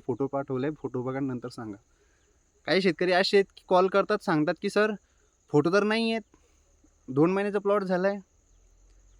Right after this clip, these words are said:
खराब व्हायला लागला आहे, आखडायला लागला आहे, आता मला तुम्हाला गायडन्स करा, मला मार्गदर्शन करा." कसं शक्य आहे? त्याच्या दोन महिन्यामध्ये वरा-, वाढ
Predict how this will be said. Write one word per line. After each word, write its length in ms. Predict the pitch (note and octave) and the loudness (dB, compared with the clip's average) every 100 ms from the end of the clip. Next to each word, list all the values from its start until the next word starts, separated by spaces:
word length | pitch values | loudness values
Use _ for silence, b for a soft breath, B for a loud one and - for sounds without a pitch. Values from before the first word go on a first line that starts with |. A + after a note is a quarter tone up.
| _ | _
खराब 260 | - D3+ G3 | 0 4 4
व्हायला 200 | G3 F#3+ | 4 2
लागला 300 | F#3 F#3 F#3+ | 0 0 -2
आहे, 100 | G3 | -2
आखडायला 360 | D3+ - F3+ F#3 | -4 0 0 0
लागला 280 | F3+ F3 F3+ | -2 -4 -6
आहे, 100 | F#3+ _ _ _ _ _ - | -8 _ _ _ _ _ -6
आता 180 | C#3+ F3 | -2 0
मला 180 | F3+ F3+ | 0 0
तुम्हाला 240 | F3 E3 | -2 2
गायडन्स 280 | C#3 B2+ B2 | 0 0 -6
करा, 220 | B2+ A2+ - | -10 -12 -4
मला 160 | C#3+ D3+ | 0 0
मार्गदर्शन 540 | D3+ C3+ C3+ - B2 | 0 -4 -8 -10 -12
करा." 140 | A2+ | -12
कसं 260 | G#2+ F3 G#3+ | -6 -2 -2
शक्य 360 | G3+ F3 - F3 | -2 -6 -6 -6
आहे? 160 | E3+ - _ _ _ _ _ _ | -6 -10 _ _ _ _ _ _
त्याच्या 160 | E3 F#3 | 0 2
दोन 200 | F3+ F#3 | 4 4
महिन्यामध्ये 380 | G3 G3 G3 F#3 | 4 2 0 2
वरा-, 260 | E3+ F3+ - | 4 2 2
वाढ 280 | D3 F3 | 6 6